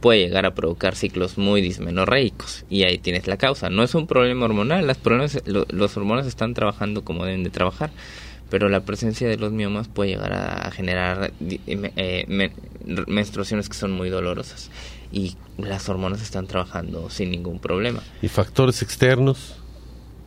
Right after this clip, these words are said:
Speaker 2: que, que en el interrogatorio hagan ustedes, por ejemplo, la dieta de la persona,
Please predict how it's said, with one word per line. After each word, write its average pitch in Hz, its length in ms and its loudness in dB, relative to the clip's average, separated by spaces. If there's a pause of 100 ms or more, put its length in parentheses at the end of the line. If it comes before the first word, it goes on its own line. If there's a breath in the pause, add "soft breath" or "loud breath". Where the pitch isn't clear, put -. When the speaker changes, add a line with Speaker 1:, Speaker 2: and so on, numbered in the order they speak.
(580)
Speaker 2:
que, 85 220 0
que 92 140 -2
en 87 100 4
el 92 160 8
interrogatorio 90 720 8
hagan 101 160 8
ustedes, 98 460 6
por - 120 0
ejemplo, 98 300 6
la 87 140 8
dieta 92 480 8
de 78 100 0
la 76 100 -2
persona, 85 760 -2